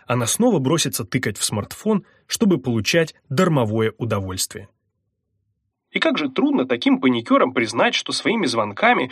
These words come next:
они вовсе не оказывают близким никакой реальной помощи.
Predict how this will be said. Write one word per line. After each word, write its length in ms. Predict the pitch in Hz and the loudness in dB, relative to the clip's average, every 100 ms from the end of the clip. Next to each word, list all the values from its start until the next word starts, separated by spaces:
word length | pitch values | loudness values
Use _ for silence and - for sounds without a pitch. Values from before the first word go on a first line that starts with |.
| - - | -8 0
они 220 | - - | 0 2
вовсе 280 | 240 - 185 | 0 0 2
не 120 | 170 | 0
оказывают 600 | - 208 226 180 139 117 | 2 0 0 2 0 0
близким 440 | 117 214 - 131 | -2 -2 0 0
никакой 400 | 123 123 - 214 | 0 -2 -2 0
реальной 320 | 160 196 185 | 2 2 2
помощи. 580 | 175 262 165 - - - | 2 2 2 0 -2 -4